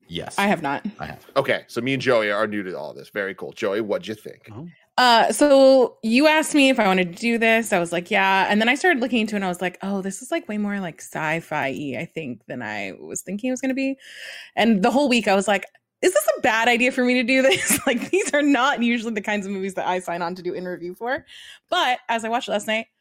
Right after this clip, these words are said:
Speaker 2: I was pleasantly surprised. I had a really <laughs> fun time. Um, I really like, I like James Franco.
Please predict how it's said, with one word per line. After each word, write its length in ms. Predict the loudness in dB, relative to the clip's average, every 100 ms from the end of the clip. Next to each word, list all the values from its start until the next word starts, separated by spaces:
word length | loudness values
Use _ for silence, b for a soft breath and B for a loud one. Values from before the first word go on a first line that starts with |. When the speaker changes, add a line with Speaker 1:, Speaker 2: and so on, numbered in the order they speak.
| _ _ _ -10 -4
Speaker 2:
I 40 |
was 140 | -2 -4
pleasantly 580 | -4 -4 -2 -2 -2 -2
surprised. 720 | -4 -6 -2 0 0 -2 -8 _
I 140 | -2 0
had 140 | 0 0
a 60 |
really 260 | -2 0 -2
<laughs> 60 | -2
fun 100 | -2 -4
time. 680 | -4 -2 -2 -2 -4 -8 -12 B B -2
Um, 520 | 0 2 2 0 -6 -18 _ _ _ _
I 640 | -4 -2 0 0 0 0 -4 _ _ _ _ _
really 420 | -10 -4 -2 -2 0
like, 340 | 0 -2 -4
I 120 | -2 0
like 300 | 0 -2 -4
James 340 | 0 0 -2
Franco. 540 | -2 -2 0 2 2